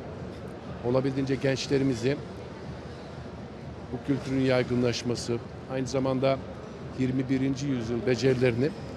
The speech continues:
gerek teknik, gerek kültür, sanat, spor alanında öğrencilerimize kazandırmak.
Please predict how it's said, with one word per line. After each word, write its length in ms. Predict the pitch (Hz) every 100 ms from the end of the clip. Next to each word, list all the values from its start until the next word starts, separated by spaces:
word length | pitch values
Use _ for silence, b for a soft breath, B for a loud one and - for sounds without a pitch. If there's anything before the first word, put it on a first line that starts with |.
| - - - -
gerek 200 | 135 135 131
teknik, 340 | - 135 - 139 - - - 127
gerek 220 | 123 127 -
kültür, 300 | 131 113 127
sanat, 360 | 117 127 127 -
spor 300 | - 143 135
alanında 340 | 123 117 143
öğrencilerimize 600 | 139 127 113 123 131 160
kazandırmak. 640 | - 131 131 120 107 117